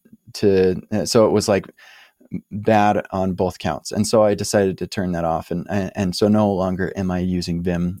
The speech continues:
uh, key bindings for anything. Um, and I'm happy that way. I, I think I'm, I'm better. In fact,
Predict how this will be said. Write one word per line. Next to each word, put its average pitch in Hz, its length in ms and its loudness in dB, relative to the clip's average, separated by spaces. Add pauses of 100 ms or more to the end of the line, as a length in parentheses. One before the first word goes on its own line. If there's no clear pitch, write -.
uh, 87 240 -4
key 95 140 -2
bindings 85 400 -4
for 90 120 -4
anything. 87 460 -6 (560)
Um, 101 340 0
and 165 140 4
I'm 160 100 4
happy 131 280 2
that 90 180 2
way. 78 180 -2
I, 87 140 -2
I 107 80 -2
think 104 220 -4
I'm, 87 260 -4
I'm 98 100 -4
better. 90 220 2
In 120 140 4
fact, 120 280 0